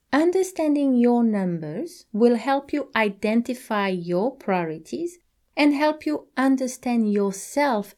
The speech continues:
and your spending habit. Are you spending money on things that you truly value, or have you got bad spending habit that you cannot get rid of?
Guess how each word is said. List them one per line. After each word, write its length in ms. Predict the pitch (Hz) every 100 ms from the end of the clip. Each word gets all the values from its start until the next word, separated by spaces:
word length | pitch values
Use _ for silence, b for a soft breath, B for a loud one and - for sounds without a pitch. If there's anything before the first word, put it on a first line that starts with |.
| -
and 300 | 208 208 202
your 260 | 202 196
spending 520 | 196 - 190 185 180
habit. 540 | 175 - 202 190 - _ _ _ _ _ _ _ _ _ -
Are 100 | 226
you 160 | 233
spending 460 | 262 - 254 247 226
money 340 | 220 220 220 -
on 160 | 196
things 340 | 196 214 208 208
that 200 | 185 202
you 80 |
truly 420 | 196 - 220 220 214
value, 480 | 185 170 175 240 262
or 160 | 185 175
have 360 | - 220 233
you 160 | 247 233 -
got 280 | 208 185 - _
bad 400 | 185 202 220 220
spending 560 | - - 196 185 185 175
habit 560 | 170 185 185 180 - -
that 220 | 165 165
you 100 | 202
cannot 440 | 196 185 185 190 185
get 280 | 175 170 -
rid 280 | 175 214 208
of? 220 | 156 -